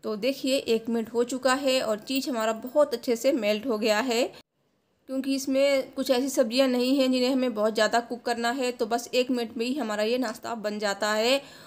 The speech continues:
और इसका हर एक पीस बहुत ही अच्छा क्रिस्प हो गया है। तो बस यहाँ पे अब हम इसको निकाल लेंगे। और आप इसे बनाते समय हीट का ध्यान रखें, क्योंकि अगर हीट थोड़ी सी भी ज़्यादा होगी ना तो ये जल जाते हैं नीचे की साइड।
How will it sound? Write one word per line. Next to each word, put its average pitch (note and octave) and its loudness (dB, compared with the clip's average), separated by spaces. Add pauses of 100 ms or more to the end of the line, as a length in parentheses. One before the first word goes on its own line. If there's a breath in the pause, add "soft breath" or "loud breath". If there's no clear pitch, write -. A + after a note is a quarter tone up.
(140 loud breath)
और A3 -2
इसका A#3+ -4
हर C4+ 2
एक B3+ 6
पीस A#3+ -6
बहुत A#3+ -4
ही A#3+ -2
अच्छा A3 -4
क्रिस्प A3 -10
हो A3 -2
गया G#3+ 0
है। A#3+ 0 (440 soft breath)
तो G#3+ -10
बस B3 -4
यहाँ A3 -4
पे G#3+ -4
अब A3+ -4
हम A#3 -4
इसको A#3+ -6
निकाल G3+ -4
लेंगे। G#3+ -2 (460 soft breath)
और G#3 -2
आप B3+ -4 (100)
इसे - -2
बनाते G#3+ -2
समय B3 -2
हीट C4 -4
का A3+ -2
ध्यान G3+ -2
रखें, G3+ -6
क्योंकि A3 -6
अगर G#3 0
हीट B3 -4
थोड़ी G3+ -2
सी A#3+ -8
भी A#3 -4
ज़्यादा G3+ 0
होगी G#3 -2
ना C4+ -2
तो C#4+ -6
ये A#3 0
जल G3+ -4
जाते G3 -4
हैं A3+ -4
नीचे A3+ 0 (680 soft breath)
की A#3 -14
साइड। A3+ -4